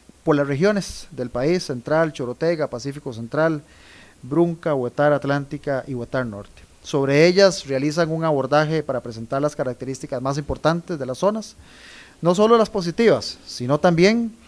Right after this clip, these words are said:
marcando aquellas que tienen oportunidades de mejora, pues estas también son parte de nuestra realidad y los retos que tenemos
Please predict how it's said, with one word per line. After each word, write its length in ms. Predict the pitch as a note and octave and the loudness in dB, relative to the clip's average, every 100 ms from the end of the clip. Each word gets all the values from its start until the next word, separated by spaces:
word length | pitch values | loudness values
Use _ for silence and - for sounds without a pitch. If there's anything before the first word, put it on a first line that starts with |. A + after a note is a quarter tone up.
| - | -16
marcando 480 | - C3 - E3 F3+ | -4 -4 2 2 4
aquellas 380 | F3 F#3 F#3 F3+ | 2 2 0 -2
que 100 | D#3 | -6
tienen 300 | C#3 E3+ F3 | -2 -2 0
oportunidades 720 | D#3+ C3+ - B2+ C#3+ D#3+ E3 | -4 -4 -4 -2 2 4 4
de 80 | C#3+ | 0
mejora, 460 | B2 B2 F3+ G#3+ G#3 - - - - | -4 4 4 4 0 -14 -20 -14 -2
pues 160 | F3 | 2
estas 300 | A3 A3 G#3 | 4 2 0
también 340 | - D3 F3 E3+ | 0 0 0 -2
son 140 | E3 | -4
parte 320 | D3+ D#3+ D#3 | -2 -2 0
de 80 | D#3 | -2
nuestra 300 | C3+ A#2+ B2 | -2 -6 -8
realidad 440 | A#2 B2 C3+ D3+ | -6 -2 4 4
y 100 | D3+ | 4
los 160 | B2 A#2 | 0 -2
retos 280 | C3+ C3+ C#3+ | -6 -6 -10
que 100 | C#3+ | -10
tenemos 500 | A#2 B2+ B2+ B2 | -10 -8 -8 -8